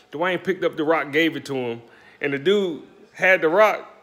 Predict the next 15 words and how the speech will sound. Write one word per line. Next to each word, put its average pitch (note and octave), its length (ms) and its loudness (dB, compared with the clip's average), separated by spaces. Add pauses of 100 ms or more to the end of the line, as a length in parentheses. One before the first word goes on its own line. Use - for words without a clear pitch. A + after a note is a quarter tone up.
(140)
'cause D#3 180 -4
he F3+ 80 -4
was D#3 140 -2
acting F#3 240 4
like D#3 160 0
he D#3+ 40 -4
was, D3+ 200 -4
if C#3+ 160 -2
he D#3 80 -6
got D3 260 0
the C#3 80 -4
rock, D#3 300 -2
he D3 80 -4
was C3 100 -6
gonna B2 320 -4